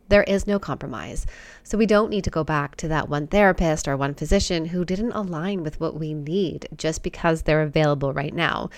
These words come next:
We don't need to compromise on the care we need for our overall wellness. Instead, this is where ZocDoc comes in. This is a place where you can find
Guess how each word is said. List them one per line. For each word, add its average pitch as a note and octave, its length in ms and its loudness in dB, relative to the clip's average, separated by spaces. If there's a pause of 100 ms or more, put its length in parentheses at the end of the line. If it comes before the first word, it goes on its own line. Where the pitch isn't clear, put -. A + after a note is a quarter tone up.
(360)
We F#3+ 160 4
don't F3 240 4
need F3 100 2
to - 80 6
compromise E3 680 0
on D#3+ 100 -4
the D3+ 80 -2
care D3+ 540 2
we F#3+ 160 -2
need D3 480 -2
for E3 240 0
our D3 320 -2
overall D3 680 -2
wellness. - 580 -8 (260)
Instead, A#3 480 2
this F3+ 240 -2
is G#3 100 -4
where A3+ 140 2
ZocDoc - 520 0
comes - 280 -8
in. - 260 -6 (380)
This E3+ 160 2
is G3+ 80 2
a A#3 40 6
place E3+ 360 4
where D#3+ 160 0
you D3 120 -2
can D#3+ 200 -6
find A3 420 0